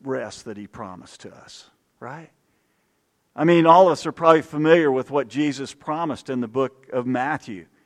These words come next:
He said this, he said, "Come to me, all you who labor and are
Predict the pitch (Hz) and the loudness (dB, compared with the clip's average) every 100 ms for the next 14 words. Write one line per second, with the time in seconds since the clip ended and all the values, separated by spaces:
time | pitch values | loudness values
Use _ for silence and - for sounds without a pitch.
0 | _ _ _ 151 135 151 139 117 131 139 | _ _ _ -10 -6 -4 -4 -4 -6 -8
1 | 107 139 - 151 135 - 160 165 170 185 | -8 -8 -4 -4 -4 -6 -6 -4 -4 -4
2 | 165 123 131 180 - _ _ - 139 165 | -2 0 -2 -4 -12 _ _ 4 4 4
3 | 170 220 156 143 160 185 143 127 135 | 0 0 2 4 4 0 0 -4 -10